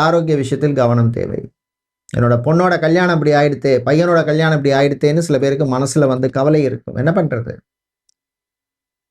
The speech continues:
வீடு, இடம், நிலம், மனை, காணி, பூமி சம்பந்தமான விஷயங்கள் அனுகூலத்தை தரும். ரியல் எஸ்டேட், கன்ஸ்ட்ரக்ஷன் பிசினஸ் பண்றவங்களுக்கு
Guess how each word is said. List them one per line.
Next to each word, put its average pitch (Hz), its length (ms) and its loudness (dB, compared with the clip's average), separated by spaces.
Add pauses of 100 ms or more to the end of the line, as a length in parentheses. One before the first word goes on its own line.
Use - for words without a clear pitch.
(1300)
வீடு, 226 340 4 (200)
இடம், 190 260 0
நிலம், 175 260 0
மனை, 160 160 2 (140)
காணி, 156 300 2
பூமி 147 260 0
சம்பந்தமான 139 460 0
விஷயங்கள் 135 340 0
அனுகூலத்தை 123 380 0
தரும். 135 260 -2
ரியல் 147 240 4
எஸ்டேட், 175 480 0
கன்ஸ்ட்ரக்ஷன் 175 720 0
பிசினஸ் 160 320 0
பண்றவங்களுக்கு 139 480 0